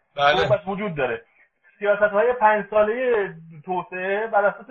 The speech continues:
Speaker 2: دولته، بر عهده دولته. اینجا من نه دول-، دولت کنونی، همه دولت‌ها رو، همه دولت‌ها رو، من وقتی دولت می‌گم بعضا بخش عمومیه،
Speaker 1: قوه
Speaker 2: دولت‌ها رو در به
Speaker 1: مدیریت
Speaker 2: هماهنگ چیز،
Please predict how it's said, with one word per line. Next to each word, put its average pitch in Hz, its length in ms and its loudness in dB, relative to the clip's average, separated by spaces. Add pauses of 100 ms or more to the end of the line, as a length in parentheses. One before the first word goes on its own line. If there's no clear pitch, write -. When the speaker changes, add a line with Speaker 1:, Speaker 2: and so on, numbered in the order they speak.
Speaker 2:
دولته، 240 420 0
بر 170 120 -2
عهده 226 400 -4
دولته. 156 520 -4 (440)
اینجا 202 360 0
من 233 300 2
نه 233 160 0
دول-، 214 320 -2
دولت 185 400 -2
کنونی، 180 280 -10
همه 196 460 -4
دولت‌ها 170 580 0
رو، 131 220 -2 (100)
همه 196 360 0
دولت‌ها 147 380 -2
رو، 139 100 -6
من 170 100 -8
وقتی 185 200 -2
دولت 165 280 -6
می‌گم 185 220 -8
بعضا 185 320 0
بخش 185 340 0
عمومیه، 151 400 -10 (240)
Speaker 1:
قوه 175 260 0
Speaker 2:
دولت‌ها 208 400 2
رو 226 80 -2
در 175 340 0
به 170 60 2
Speaker 1:
مدیریت 165 60 -2
Speaker 2:
هماهنگ 196 640 4
چیز، 190 140 -14